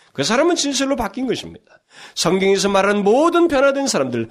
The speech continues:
하나님의 사람들에게는 공통적으로 그것을 가지고 그의 특성을 드러내는 것입니다. 그런데 어떤 사람들은 이런 변화를 두려워해요. 하나님이 자기 인생을 주도하시면 재미가 없을 것이라고 자꾸 생각을 합니다.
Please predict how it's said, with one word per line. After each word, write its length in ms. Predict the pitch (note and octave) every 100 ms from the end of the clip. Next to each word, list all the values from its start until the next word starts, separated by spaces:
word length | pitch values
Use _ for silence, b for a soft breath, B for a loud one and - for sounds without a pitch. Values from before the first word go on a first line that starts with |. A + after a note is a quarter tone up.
| B
하나님의 440 | - F#3+ F#3 F#3 F#3
사람들에게는 560 | F3+ F3+ F3 F3 F3
공통적으로 760 | F3 C#3+ E3 G#3+ C4+ C#4 C4+ C4 B B
그것을 500 | - E3 B3 - E4
가지고 520 | - D#3 D#3+ G3+ E4+
그의 220 | E4 F3+ G#3+
특성을 420 | B3+ - C4 C4
드러내는 280 | A3+ B3 A3+
것입니다. 480 | E3+ - - _ _ _ _ _ _ _ _ _ _ _ _ _
그런데 260 | - - G#3+
어떤 220 | F3 F3+
사람들은 480 | F3 F3 E3 E3 D3
이런 220 | B2+ D#3
변화를 360 | D3 F2+ A2 G#2
두려워해요. 680 | - D#2+ D2+ F2 F#2+ A2 _ _ _ _ _ _ _ _ _ _ _ _ _ _
하나님이 460 | A2 G#2+ A#2 A2+
자기 240 | G#2 G#2 G#2+
인생을 440 | G#2 G#2 G#2+ G#2
주도하시면 1000 | G2 G2+ G2+ F#2+ - F#2 F#2+ F#2 E2+ A2 _ _ _ _ _ _ _ _ _ _ _
재미가 400 | - G#2+ B2 D3
없을 180 | A2 -
것이라고 460 | - G2 - - -
자꾸 220 | - -
생각을 300 | - F#2 A2
합니다. 540 | - - - _ _